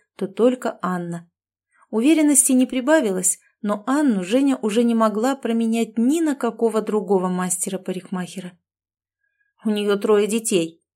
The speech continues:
буркнула Полина Дмитриевна. «У неё нет времени на глупости. Она должна думать о семье». «Надеюсь, она сделает глупости прямо сейчас», пробормотала Нонна. Потом она замолчала, и все замолчали.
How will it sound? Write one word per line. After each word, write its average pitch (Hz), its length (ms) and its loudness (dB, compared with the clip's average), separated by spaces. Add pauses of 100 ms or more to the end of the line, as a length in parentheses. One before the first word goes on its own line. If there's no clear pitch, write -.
буркнула 180 480 -4
Полина 180 400 -4
Дмитриевна. 175 600 -6 (380)
«У 311 80 -6
неё 277 280 2
нет 254 260 0
времени 180 400 -2
на 190 160 -2
глупости. 190 680 -4 (220)
Она 208 240 -2
должна 233 400 2
думать 226 360 -4
о 240 40 -2
семье». 196 520 0 (1080)
«Надеюсь, 214 640 0
она 202 220 -2
сделает 196 440 0
глупости 220 640 -4 (140)
прямо 311 240 0
сейчас», 196 640 -4 (200)
пробормотала 185 680 -2
Нонна. 180 420 -6 (520)
Потом 214 300 0
она 202 180 2
замолчала, 190 720 -4 (220)
и 269 100 -2
все - 240 0
замолчали. 175 680 -8